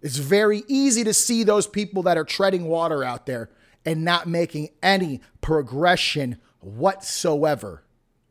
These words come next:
Those are the motherfuckers that are caught in the comfort zone. The comfort zone feels good to them.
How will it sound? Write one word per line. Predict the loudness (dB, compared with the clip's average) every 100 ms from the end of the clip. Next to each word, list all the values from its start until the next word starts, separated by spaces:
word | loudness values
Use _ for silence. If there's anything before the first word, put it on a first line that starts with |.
| _ _ _ _ _ _ _ _ _ _ _ _ _ _ _ _ _ _ _ _ _ _ _
Those | 4 8 8
are | 4
the | 2
motherfuckers | 2 0 0 -2 -2 -6
that | -6
are | -8
caught | 0 2 2
in | 2
the | -4
comfort | -2 -4 -4 -10 -10
zone. | -10 -12 -12 -20 _ _ _ _ _ _ _ _ _ _ _ _ _ _ _ _ _ _ _
The | -12
comfort | -4 -4 -2 -6 -2
zone | -4 -4
feels | -8 -10 -4 -2 -2 -6 -14 _ -6
good | -6 -4 -4
to | -2
them. | -2 -4 -8 -16